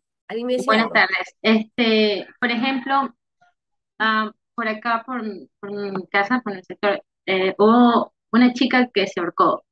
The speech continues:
Speaker 2: ¿Eso es una crónica social? Una niña de catorce años.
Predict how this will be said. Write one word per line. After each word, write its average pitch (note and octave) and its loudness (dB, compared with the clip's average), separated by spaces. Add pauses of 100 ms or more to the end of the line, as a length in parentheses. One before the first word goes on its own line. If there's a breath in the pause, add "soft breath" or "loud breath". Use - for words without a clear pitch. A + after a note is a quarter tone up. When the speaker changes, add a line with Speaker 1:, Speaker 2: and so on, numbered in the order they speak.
(140)
Speaker 2:
¿Eso B3 4
es C4 2
una B3+ 4
crónica A#3+ 4
social? C#4 -2 (3000)
Una G#3+ -2
niña G#3+ -2
de F3+ -6
catorce - -8
años. F3 -6